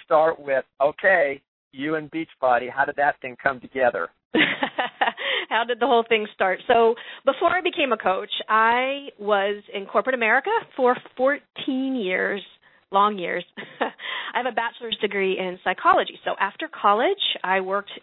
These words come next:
Speaker 2: in, I worked actually with mental health patients in a hospital, um, which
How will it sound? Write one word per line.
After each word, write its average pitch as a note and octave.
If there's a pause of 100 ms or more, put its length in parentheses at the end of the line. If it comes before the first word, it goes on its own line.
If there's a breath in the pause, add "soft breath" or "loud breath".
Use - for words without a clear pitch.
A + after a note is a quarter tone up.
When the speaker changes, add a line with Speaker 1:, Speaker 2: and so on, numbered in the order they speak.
Speaker 2:
in, F#3
I F#3+
worked C4+
actually G#3
with F3
mental F3
health F#3+
patients -
in E3
a D3+
hospital, - (1200 loud breath)
um, G3 (200 loud breath)
which B3